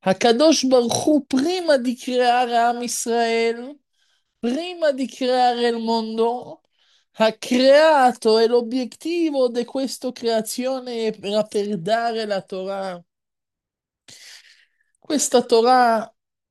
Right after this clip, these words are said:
dovete sapere, tzadikim, che il fatto che la Torah può essere scritta con lettere su una pergamena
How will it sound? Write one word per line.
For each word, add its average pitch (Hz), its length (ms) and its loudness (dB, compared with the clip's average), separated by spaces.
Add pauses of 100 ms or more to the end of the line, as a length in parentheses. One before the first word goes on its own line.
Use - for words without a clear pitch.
(180)
dovete 214 460 -2
sapere, 220 500 -4
tzadikim, 180 760 -8 (1400)
che 202 120 2
il 190 120 4
fatto 262 440 2
che 214 180 0
la 202 160 0
Torah 214 680 -2 (480)
può 185 160 0
essere 208 480 0
scritta 214 1000 -6 (880)
con 185 220 -4
lettere 131 960 -4 (560)
su - 260 -10
una 196 300 -4
pergamena 180 1040 -2